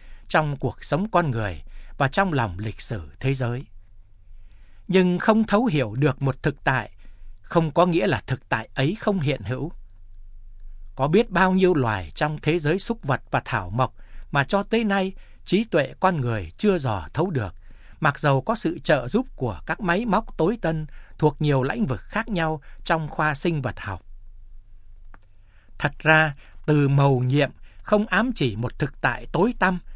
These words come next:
mà tâm trí con người không thể nào hiểu được, cho bằng diễn tả một thực tại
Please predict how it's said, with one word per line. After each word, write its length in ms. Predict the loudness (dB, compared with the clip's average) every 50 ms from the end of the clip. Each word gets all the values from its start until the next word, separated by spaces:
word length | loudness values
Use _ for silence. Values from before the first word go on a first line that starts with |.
| -14 -10 -8
mà 140 | -6 -6 -2
tâm 260 | 0 2 2 2 0
trí 240 | 0 2 0 0 2 0
con 180 | 0 0 2 2
người 280 | 0 0 0 -2 -4
không 280 | -2 0 0 0 0 -2
thể 140 | -2 -4 -2
nào 260 | 0 -2 -2 -2 -2
hiểu 320 | -2 -2 -2 -2 -2 -2
được, 260 | 0 2 2 2 0 -4 -12 -16 -16 -16 -16 -16 -14 -16 -12 -4
cho 160 | 0 2 2
bằng 240 | 4 4 2 2 2
diễn 300 | 0 0 -2 -2 -2 0
tả 260 | 2 2 2 2 0
một 220 | -2 -4 -4 -2 -2
thực 220 | -4 -4 -4 0
tại 240 | 0 0 0 0